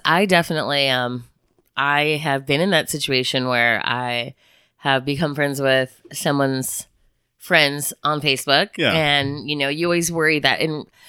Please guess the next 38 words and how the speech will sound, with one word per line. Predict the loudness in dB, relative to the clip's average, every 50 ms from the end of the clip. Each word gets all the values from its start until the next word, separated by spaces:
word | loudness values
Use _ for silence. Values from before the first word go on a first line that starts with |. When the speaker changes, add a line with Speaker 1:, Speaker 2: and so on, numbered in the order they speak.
| -20 -20 -12 _
Speaker 1:
especially, | -6 -4 -2 0 0 0 2 2 2 2 2
you | 2 2 2
know, | 2 2 2
online, | 2 2 2 0 0 -2 -2 -2
'cause | -4 -4 -6 -6 -6 -4
we've | -2 -2 -2 -2 0
talked | 0 2 2 2 4
about | 2 2 2
that | 0 -2
before, | -4 -4 -2 0 0 2
where | 2 2 0 0
if | -2 -4 -4 -4
you're | -4 -2 -2 0
in | -2
a | -2 -2
relationship | -2 -2 -2 -2 -4 -6 -4 -2 -2 -2 -2 -4 _ _ _ _ _ _ _
and | -4 -4
you | -2 -2
have | -2
mutual | -4 -6 -6 -6 -6
friends, | -4 -2 0 2 2 2 0 -4
a | -4 -2
lot | 0 0 0 0
of | -2
times | -2 0 0 2 2 0 -2 -2 -2
you | 0 0 0 -2 -2
lose | 0 0 0 0 0 -2
friends | -2 0 2 2 2 2 0 -2 -6 -6 -8 -8 -10 -12 _ _ _ _ _ _ _ _ _
in | -4 -2 -2
the, | -2 -4 -6 -10 -20 _ 0
in | 2 2 4
the | 2 2
divorce, | 2 4 6 8 8 8 6 6 4
if | 4 4
Speaker 2:
Right, | 6 6 6
Speaker 1:
you | 6
will. | 4 4 2 2 2
Speaker 2:
yeah. | 4 2 2 0 -4